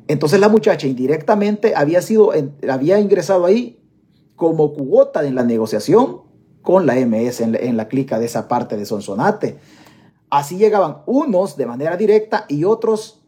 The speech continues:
por recomendación. Habían profesionales, habían profesionales en el puerto de Acajutla que nunca fueron promovidos, nunca. Habían personas que no tenían los atestados o la capacidad ni técnica ni académica para llenar algunos espacios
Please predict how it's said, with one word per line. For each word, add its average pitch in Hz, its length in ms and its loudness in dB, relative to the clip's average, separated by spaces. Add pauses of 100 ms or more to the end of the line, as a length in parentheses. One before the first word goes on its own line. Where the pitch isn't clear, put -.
(320)
por - 240 2
recomendación. 139 880 -6 (1800)
Habían 185 340 0
profesionales, 180 1080 -4
habían 202 300 -2
profesionales 180 800 -4 (220)
en 147 140 -6
el 135 100 -6
puerto 196 240 -2
de 220 80 4
Acajutla 202 580 -4
que 180 160 -6
nunca 226 480 -4
fueron 170 320 -4
promovidos, 135 800 -8 (300)
nunca. 277 540 -4 (340)
Habían 202 340 -2
personas 254 400 -2
que 147 160 -4
no 233 180 -4
tenían 233 320 0
los 156 200 -4
atestados 196 640 -4
o 185 40 -4
la 156 120 -4
capacidad 143 560 -4
ni 156 120 -6
técnica 214 520 -2
ni 180 80 -4
académica 214 600 -4
para 147 200 -2
llenar 131 320 -2
algunos 220 320 -2
espacios 208 560 -6